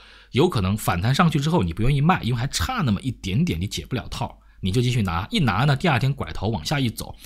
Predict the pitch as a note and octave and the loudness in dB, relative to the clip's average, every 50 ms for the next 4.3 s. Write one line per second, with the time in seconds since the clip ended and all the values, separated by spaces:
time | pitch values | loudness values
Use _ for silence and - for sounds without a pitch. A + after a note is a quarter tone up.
0 | - - G2 F#2+ - - A#2 G2+ F2+ E2 D2+ D2+ - B2+ C3+ C3+ - - A#2+ - | -10 -4 -2 -2 0 2 2 2 0 -2 -4 -2 0 0 0 0 0 -2 -4 -4
1 | G2+ F#2 F2+ E2+ - - - - - - - - - - - - - - G3 B3 | -4 -6 -6 -6 -8 -10 -10 -12 -18 -20 -20 -20 -20 -20 -16 -4 2 2 4 4
2 | G#3+ C3 - A3 G3+ F#3+ D3+ G#2+ C3 F#3 F3 F2+ - - F3 D3 D3 C#3 C3 A2 | 4 2 4 4 4 4 4 4 4 4 2 2 0 2 2 4 4 4 4 4
3 | G2+ G2 F#2 E2 E2+ E2+ D#2+ E2+ G2 - - E3+ D#3+ C3 F2+ E2+ - F2 F#2 G#2+ | 2 0 -2 -2 -2 -2 -2 -4 -2 0 2 2 2 2 0 -2 -2 -2 -2 0
4 | C#3 B2 G#2+ - - | 2 2 0 0 -4